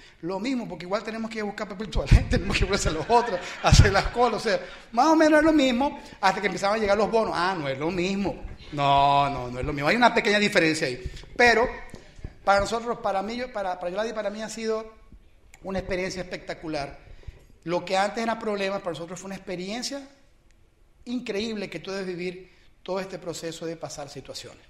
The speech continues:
¿ok? Eh, yo creo que Yolanda les comparta un poco sobre la parte de historia de nosotros. Después yo regreso para hacer unos toquecitos que vamos a hacer muy sencillito,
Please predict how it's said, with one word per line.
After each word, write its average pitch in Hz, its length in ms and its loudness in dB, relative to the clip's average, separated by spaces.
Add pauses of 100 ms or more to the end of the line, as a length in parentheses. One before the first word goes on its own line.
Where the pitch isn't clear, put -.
(280)
¿ok? 139 140 -18 (1040)
Eh, 151 520 -6
yo 170 60 -20
creo 208 160 -10
que 180 60 -12
Yolanda 185 240 -4
les 185 100 -8
comparta 175 340 -8
un 180 60 -10
poco 170 240 -8
sobre 156 220 -8
la 143 100 -8
parte 156 240 -6
de 151 60 -8
historia 156 200 -6
de 160 60 -4
nosotros. 143 460 -12
Después 143 260 -10
yo 156 140 -4
regreso 147 360 -6
para 120 200 -12 (160)
hacer 143 180 -14
unos 147 140 -12
toquecitos 147 480 -10 (760)
que - 80 -12
vamos 151 240 -4
a 165 60 -4
hacer 156 240 -8
muy 202 160 -10
sencillito, 156 640 -10